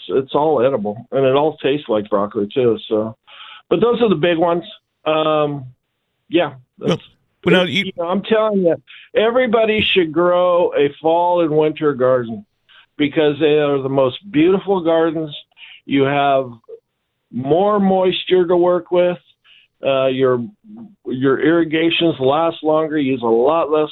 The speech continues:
Speaker 1: water, and they're stunning. They're very green. If you wanna blow away your neighbor, just throw some broccoli, cauliflower, mustard greens, w-, you know, anything for the brassica family, grow some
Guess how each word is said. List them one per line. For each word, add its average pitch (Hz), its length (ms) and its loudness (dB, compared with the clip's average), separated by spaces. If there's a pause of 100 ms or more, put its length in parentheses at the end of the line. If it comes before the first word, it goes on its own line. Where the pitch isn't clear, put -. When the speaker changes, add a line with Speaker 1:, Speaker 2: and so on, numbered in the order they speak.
Speaker 1:
water, 143 500 0 (340)
and 160 140 0
they're 175 140 2 (120)
stunning. 196 420 0
They're 131 120 2
very 170 300 0
green. 151 560 0
If 120 140 -4
you 139 100 0
wanna 156 180 2
blow 151 340 2
away 151 220 2
your 151 120 0
neighbor, 147 360 0
just 151 220 -14 (260)
throw 156 280 2 (100)
some 175 160 -2
broccoli, 156 520 -2
cauliflower, 151 680 0
mustard 131 640 -4
greens, 147 400 2
w-, 123 260 -6
you 131 120 -2
know, 127 220 2
anything 165 460 0
for 143 80 -4
the 131 80 -2
brassica 143 560 -2
family, 147 360 0
grow 135 340 2
some 120 140 -4